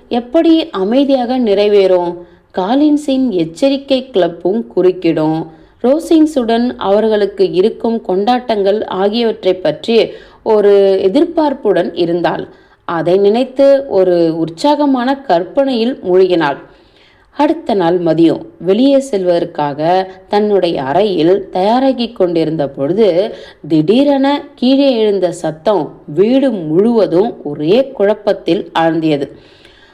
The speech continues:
ஒரு வினாடி நின்று கவனித்த பொழுது உரத்த குரலில் தன்னை கூப்பிட்டவாறு யாரோ ஒருவர் மிக வேகமாக மாடிப்படியில் ஓடி வருவது காதில் விழுந்தது. கதவை திறந்த பொழுது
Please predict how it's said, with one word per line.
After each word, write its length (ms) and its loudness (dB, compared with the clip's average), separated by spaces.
ஒரு 320 4
வினாடி 420 2
நின்று 420 0
கவனித்த 460 0
பொழுது 680 -2
உரத்த 500 -2
குரலில் 720 0
தன்னை 480 0
கூப்பிட்டவாறு 920 -2
யாரோ 460 2
ஒருவர் 640 0
மிக 320 0
வேகமாக 760 -2
மாடிப்படியில் 640 0
ஓடி 340 0
வருவது 500 -2
காதில் 460 0
விழுந்தது. 540 -2
கதவை 540 0
திறந்த 400 0
பொழுது 520 0